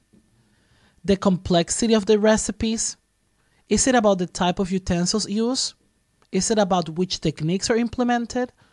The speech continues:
Or is it about the hands that cook? The hands that cook.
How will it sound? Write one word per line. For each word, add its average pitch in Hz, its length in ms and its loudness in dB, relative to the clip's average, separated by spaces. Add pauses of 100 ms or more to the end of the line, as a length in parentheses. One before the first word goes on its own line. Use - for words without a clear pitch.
(440)
Or 240 200 4
is 320 260 0
it 381 100 2
about 208 560 4 (340)
the 175 120 -4
hands 196 720 0
that - 300 -8
cook? - 380 -12 (1160)
The 165 100 0
hands 233 600 0
that - 280 -6
cook. - 340 -14